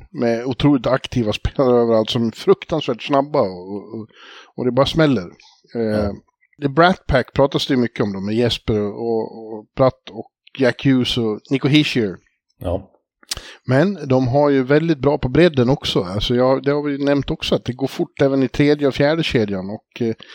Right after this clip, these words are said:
Speaker 1: det är två svenskar som har gjort lite succé där. Eller succé, de har gjort det väldigt bra i alla fall. Eh,
Speaker 2: <clears throat> Ja,
Speaker 1: och det
Speaker 2: utöver Bratt. Mm.
Speaker 1: Ja, det är en annan Jesper, det är Jesper Bokvist och det är Fabian Zetterlund. Och, och bara häromdagen så fick, eh,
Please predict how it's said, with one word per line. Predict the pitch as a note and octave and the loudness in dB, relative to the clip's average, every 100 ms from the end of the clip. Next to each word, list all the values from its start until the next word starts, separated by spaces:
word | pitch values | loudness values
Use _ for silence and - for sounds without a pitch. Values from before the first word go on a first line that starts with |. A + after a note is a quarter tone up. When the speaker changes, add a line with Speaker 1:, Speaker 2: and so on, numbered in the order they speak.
| - - - | -20 -20 -4
Speaker 1:
det | C3+ | 0
är | |
två | C#3 F3 F3+ | 4 6 6
svenskar | - E3+ G3+ - | 8 4 4 -2
som | - | 0
har | E3 | 2
gjort | C#3 - C3+ | 2 0 -4
lite | B2+ | -2
succé | - - - C#3+ | -4 -4 2 4
där. | A2+ F#2 | 4 0
Eller | G#2 | 0
succé, | C3 - - G#3 B2+ | -2 -2 2 4 4
de | A#2 | 4
har | D3 | 2
gjort | C#3+ | 2
det | |
väldigt | C#3+ D3 C#3 | 2 4 4
bra | F3+ F3 | 2 2
i | G2+ | 0
alla | G2 | -2
fall. | - E2+ - _ | -4 -8 -12 _
Eh, | - A2+ A2 B2+ B2+ | -8 -6 -2 0 0
Speaker 2:
<clears throat> | - | 0
Ja, | B2+ | 6
Speaker 1:
och | |
det | C3 | 6
Speaker 2:
utöver | C#3 E3+ G3 | 8 8 8
Bratt. | A#2 E2 - - _ G#2 | 4 2 -2 -20 _ -12
Mm. | G2+ | -2
Speaker 1:
Ja, | C#3+ A2 F#2 - _ _ C3+ | 0 0 -2 -16 _ _ -2
det | C#3+ | 2
är | |
en | D#3+ | 4
annan | E3 F3+ | 4 4
Jesper, | E3+ E3 - | 4 2 0
det | D3+ | 2
är | |
Jesper | D3 - C#3 | 2 0 -2
Bokvist | C#3+ D#3+ - C#3 - - | -2 -2 -4 -4 -6 -8
och | C#3 | -4
det | C#3 | -2
är | C3+ | -2
Fabian | - C#3 B2+ | -2 -2 -2
Zetterlund. | G#2 C3+ - C3+ A#2+ | -2 -4 -2 0 0
Och, | A#2 A#2+ | -2 -2
och | B2 | -4
bara | C3+ C#3+ | 0 2
häromdagen | C#3+ C3+ C#3+ E3+ | 2 2 2 2
så | - C3 C3 _ _ - - - _ - | -2 -10 -12 _ _ -20 -20 -20 _ -2
fick, | D3 - - | -2 -2 0
eh, | C3+ A#2+ | 2 2